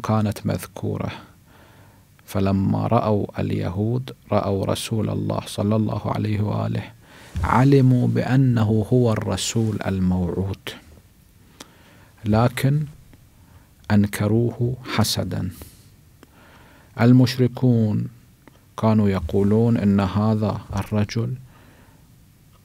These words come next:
إذا أقررنا بنبوته فله الفضل علينا، وما كانوا يريدون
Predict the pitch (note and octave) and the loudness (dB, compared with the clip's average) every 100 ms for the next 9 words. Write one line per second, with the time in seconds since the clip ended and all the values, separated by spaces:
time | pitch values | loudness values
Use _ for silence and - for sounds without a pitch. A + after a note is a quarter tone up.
0 | _ _ _ - - F2+ F#2+ - - - | _ _ _ -12 -6 -2 -2 -4 -6 -6
1 | G#2 - A2+ B2 A2+ G2 G2+ F#2+ F#2+ G2 | -6 0 2 4 2 2 0 0 0 -2
2 | G2 A2 A#2 B2 A2+ C#3 - - - - | -2 -2 2 0 0 -2 -8 -16 -20 -20
3 | - - A2 G#2+ G2+ G#2+ G#2 - B2+ A#2+ | -20 -4 2 2 4 2 2 2 2 4
4 | A2+ - G2+ G2+ G#2 F#2 F#2+ A2+ - - | 4 4 2 4 4 2 0 -2 -8 -20
5 | - - - - - - - - A2 A2+ | -20 -20 -20 -20 -20 -20 -16 0 4 6
6 | C3+ C3 - A#2+ A2+ G#2+ G2+ G2+ G2 F#2+ | 6 4 2 2 4 4 2 2 0 2
7 | A2 A#2 A#2+ B2+ | 2 2 0 -4